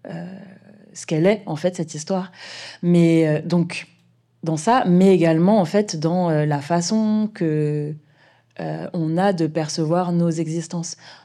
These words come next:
En fait, euh, qu'est-ce qui est bon à garder, qu'est-ce qui est bon, est-ce que nos existences, on le, on mérite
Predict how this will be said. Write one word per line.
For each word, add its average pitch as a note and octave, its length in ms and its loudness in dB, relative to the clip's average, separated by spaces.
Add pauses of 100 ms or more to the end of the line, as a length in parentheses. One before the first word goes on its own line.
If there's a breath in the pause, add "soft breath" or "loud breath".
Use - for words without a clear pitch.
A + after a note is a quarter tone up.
En D3+ 100 -10
fait, F3 280 -4
euh, D3+ 100 -2
qu'est-ce F#3 280 -4
qui E3 240 -2
est D#3 40 -2
bon E3+ 300 -2
à D#3+ 80 0
garder, D#3+ 400 -2
qu'est-ce E3+ 240 -8
qui D#3+ 160 -4
est D#3 40 -2
bon, D#3+ 180 -4 (220 loud breath)
est-ce F3 120 -2
que A3+ 80 2
nos G3 140 4
existences, E3+ 1000 0 (160)
on F3 100 -2
le, E3+ 240 -2
on D#3+ 300 -4 (220 loud breath)
mérite G3 580 4